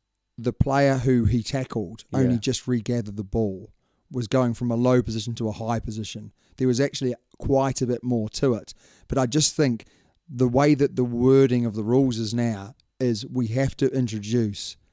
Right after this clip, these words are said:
Speaker 1: a new system, because
Speaker 2: Yeah.
Speaker 1: this current system penalises players too much, penalises teams too much.
Speaker 2: But can I just say,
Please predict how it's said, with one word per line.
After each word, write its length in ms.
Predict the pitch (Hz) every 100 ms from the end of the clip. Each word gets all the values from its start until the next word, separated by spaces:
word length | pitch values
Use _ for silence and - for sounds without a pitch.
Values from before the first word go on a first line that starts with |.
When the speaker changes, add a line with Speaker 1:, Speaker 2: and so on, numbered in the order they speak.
| _ _ _ _ -
Speaker 1:
a 100 | 120
new 220 | 117 120
system, 480 | 113 117 - 113 107
because 320 | 113 - 110
Speaker 2:
Yeah. 80 | 101
Speaker 1:
this 260 | 127 127 -
current 460 | - 143 156 139
system 560 | - 120 - 110 101 110 _ _ _ _ _
penalises 720 | - 139 139 127 123 117 107 -
players 400 | - 127 135 139 -
too 200 | 147 139
much, 420 | 151 - - - _ _ _ _ _ _ _ -
penalises 760 | 131 127 120 120 117 110 107
teams 440 | - 135 127 123 -
too 160 | 113
much. 400 | 107 104 - -
Speaker 2:
But 100 | 165
can 120 | 165 165
I 100 | 170
just 260 | 170 -
say, 360 | 202 147 101